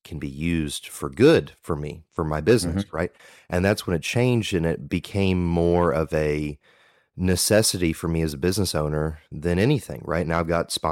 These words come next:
Speaker 2: Yeah.
Speaker 1: sponsorships that I have to uphold and everything else, and it's how I'm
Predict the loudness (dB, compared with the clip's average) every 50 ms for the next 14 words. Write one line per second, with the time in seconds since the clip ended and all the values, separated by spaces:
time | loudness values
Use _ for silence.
0 | -2 -2 -4 -6 -8 -8 -8 -8 -10 -6 -4 -2 0 0 0 0 -2 -2 0 -2
1 | 0 0 0 -2 0 0 2 0 0 -2 -4 -4 -6 -8 -10 _ _ _ -20 -20
2 | -20 -20 -20 _ -4 -2 0 0 0 0 0 0 2 2 2 2 0 -2 -4 -4
3 | -2 -2 -2 0 0 -2